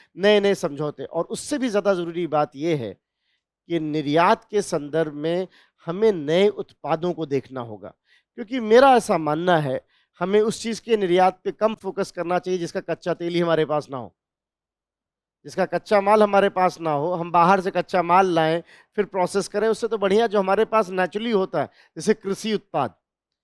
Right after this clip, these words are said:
भारत के पास कृषि में अपार संभावनाएं हैं उत-, निर्यात करने की,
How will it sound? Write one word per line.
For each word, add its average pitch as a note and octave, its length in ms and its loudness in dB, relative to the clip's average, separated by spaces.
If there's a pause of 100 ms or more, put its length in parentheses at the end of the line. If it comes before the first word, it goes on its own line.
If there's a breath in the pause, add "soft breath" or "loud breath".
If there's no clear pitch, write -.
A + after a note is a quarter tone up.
(300)
भारत F3 360 2
के G#3 100 -4
पास G3 280 -2 (100)
कृषि F#3 280 -8
में G#3 160 -4 (180)
अपार A3 460 4
संभावनाएं D#3 760 -2
हैं A#2+ 200 -14 (380)
उत-, - 300 -14
निर्यात F3 500 2
करने D3+ 280 -8
की, G#2 140 -18